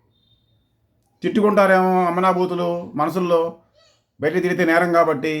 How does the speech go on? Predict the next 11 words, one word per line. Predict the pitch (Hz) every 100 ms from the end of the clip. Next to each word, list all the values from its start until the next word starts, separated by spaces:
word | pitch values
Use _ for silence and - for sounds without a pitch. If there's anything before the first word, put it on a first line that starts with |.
| 151
మన | 147
పాలన | 147 147 170
సహించలేక. | 156 160 170 156 151 143 135 139 _ _ _ _ _ _ _ _ _ _ _ _ -
అనుకోవద్దా? | 175 190 190 143 147 143
ఏవి | 127 151 202 220 226 165
సాధించారని, | 139 156 185 202 180 170 151 143 156
ప్రజా | 156 147 175
సమస్యలు | 160 160 160 151
ఏవి | 147
పరిష్కారం | 143 143 160 147
అయిపోయాయని | 139 131 123 113 117